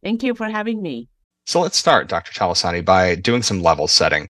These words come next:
Speaker 2: Why do we use liquid biopsies to detect E S R one mutations?
Speaker 1: That's a great question, Doctor Turk. As we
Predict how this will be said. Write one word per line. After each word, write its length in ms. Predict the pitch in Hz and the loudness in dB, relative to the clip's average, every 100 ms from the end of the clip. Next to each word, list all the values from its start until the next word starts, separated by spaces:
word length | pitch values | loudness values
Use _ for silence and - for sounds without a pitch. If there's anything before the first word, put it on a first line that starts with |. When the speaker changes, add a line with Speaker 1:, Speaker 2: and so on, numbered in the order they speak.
| _ | _
Speaker 2:
Why 220 | 107 139 | 4 4
do 80 | 175 | 4
we 100 | 151 | 2
use 220 | 131 113 | 2 4
liquid 280 | 110 110 90 | 2 2 2
biopsies 640 | 87 82 67 - 60 69 | 4 4 2 -2 -4 -8
to 240 | - 82 76 | -8 -6 -4
detect 420 | 82 - 82 - | -4 -2 -2 0
E 100 | 80 | 0
S 160 | 80 82 | 2 2
R 140 | 80 | 2
one 180 | 78 78 | 0 -2
mutations? 760 | 78 - 82 - - 90 - - _ _ _ _ | -8 0 0 0 -6 -6 -6 -8 _ _ _ _
Speaker 1:
That's 240 | 214 226 | -10 -6
a 60 | 226 | -8
great 300 | 202 220 226 | -4 -6 -6
question, 540 | - 165 - - 120 | -8 -8 -8 -14 -12
Doctor 260 | 135 135 143 | -12 -14 -14
Turk. 420 | - 151 175 - _ _ _ | -10 -8 -10 -12 _ _ _
As 360 | 160 160 160 165 | -6 -6 -8 -8
we 420 | 170 170 170 | -6 -6 -8